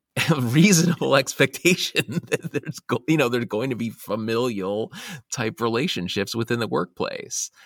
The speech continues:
If there aren't, if there's all kinds of, I mean, of course, families can be toxic too, but, you know, if a, a workplace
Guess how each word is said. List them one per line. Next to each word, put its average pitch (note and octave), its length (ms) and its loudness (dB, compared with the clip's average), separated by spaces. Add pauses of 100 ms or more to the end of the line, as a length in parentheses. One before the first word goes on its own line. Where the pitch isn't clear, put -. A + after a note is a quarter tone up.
(560)
If C3+ 200 2
there B2+ 220 0
aren't, D3 760 -2 (280)
if A#2 340 -2
there's C3 280 -2
all C3 140 -12
kinds A2+ 380 -6
of, - 340 -8 (340)
I G2 40 -16
mean, G2 100 -2
of - 60 -8
course, A2 180 2
families C3+ 400 -2
can F#2+ 180 -6
be E2+ 120 -6
toxic F2 480 -10
too, A#2+ 420 -4
but, G2+ 400 -6 (360)
you C3+ 140 -6
know, G2+ 180 -4
if - 220 -6
a, F#2 160 -4 (260)
a G2 60 -6
workplace G2 540 -2